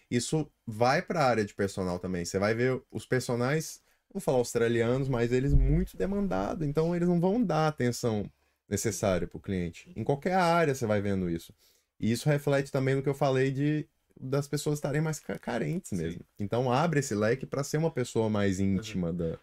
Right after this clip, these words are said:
Speaker 2: É, bem, dando um gancho nessa parte dessa palavra carente, foi uma palavra muito boa pra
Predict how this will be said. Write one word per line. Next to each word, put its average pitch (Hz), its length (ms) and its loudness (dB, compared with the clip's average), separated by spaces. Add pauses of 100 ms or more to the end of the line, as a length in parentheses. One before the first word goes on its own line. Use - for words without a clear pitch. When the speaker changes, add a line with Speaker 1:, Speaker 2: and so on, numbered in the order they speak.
(140)
Speaker 2:
É, 214 220 -6 (280)
bem, 165 160 -6 (420)
dando 175 220 0
um 214 60 -4
gancho 156 260 0
nessa 135 200 -2
parte 113 360 0
dessa 110 220 -4
palavra 110 360 2
carente, 98 480 -2
foi 113 120 -6
uma 113 120 -4
palavra 110 280 -4
muito 113 320 -14
boa 104 140 -2
pra 107 140 -10